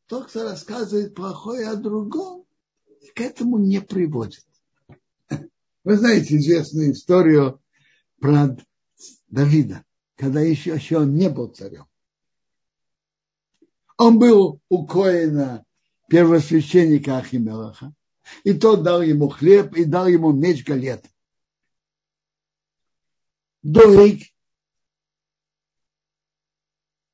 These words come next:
Шаул, у него была мания, э, у него была боязнь, что Давид хочет занять его место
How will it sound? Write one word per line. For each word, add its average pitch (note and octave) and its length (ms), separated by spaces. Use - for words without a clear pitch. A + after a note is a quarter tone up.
Шаул, - 600
у F#3 60
него G3+ 320
была G3 560
мания, G3 720
э, C3+ 200
у C#3+ 60
него F#3 300
была F3+ 340
боязнь, D3+ 600
что D3+ 200
Давид D3 420
хочет E3+ 440
занять C#3+ 460
его D3 220
место D3+ 560